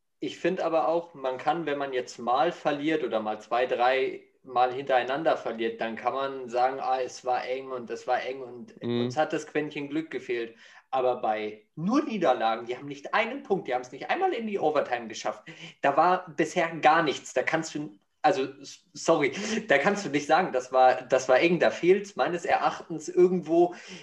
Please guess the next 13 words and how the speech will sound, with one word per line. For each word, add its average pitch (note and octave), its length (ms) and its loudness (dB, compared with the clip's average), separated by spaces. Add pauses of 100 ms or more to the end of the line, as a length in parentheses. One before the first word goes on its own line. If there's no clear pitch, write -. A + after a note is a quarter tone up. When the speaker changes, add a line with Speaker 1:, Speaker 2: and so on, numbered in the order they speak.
(120)
Speaker 1:
in D#3+ 160 6
der D3+ 120 6
Konstanz - 840 0
in D3+ 260 -8
allen D#3+ 320 -4
Belangen. D#3+ 540 -2 (180)
Da C#3 260 0
muss, - 540 -6 (600)
wenn E3 240 2
du F3 100 2
das D3+ 260 -2
nicht F#3+ 320 0
so D#3 600 -2